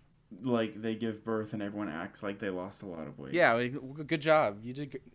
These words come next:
Speaker 2: you know, you really shed some
Speaker 1: It
Speaker 2: pounds.
Speaker 1: Dude, fucking Clickhole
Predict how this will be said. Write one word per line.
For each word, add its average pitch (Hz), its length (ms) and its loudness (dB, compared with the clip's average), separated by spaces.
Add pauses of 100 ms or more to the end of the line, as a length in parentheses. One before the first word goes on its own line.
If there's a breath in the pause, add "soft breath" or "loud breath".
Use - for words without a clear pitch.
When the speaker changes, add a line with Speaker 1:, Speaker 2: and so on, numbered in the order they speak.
Speaker 2:
you 127 100 -6
know, 117 140 -4
you 110 160 -4
really 135 300 4 (300 loud breath)
shed 135 280 0
some - 140 -2
Speaker 1:
It 160 60 4
Speaker 2:
pounds. 113 460 -4 (340 soft breath)
Speaker 1:
Dude, 120 160 0
fucking 143 380 -4
Clickhole 127 640 -4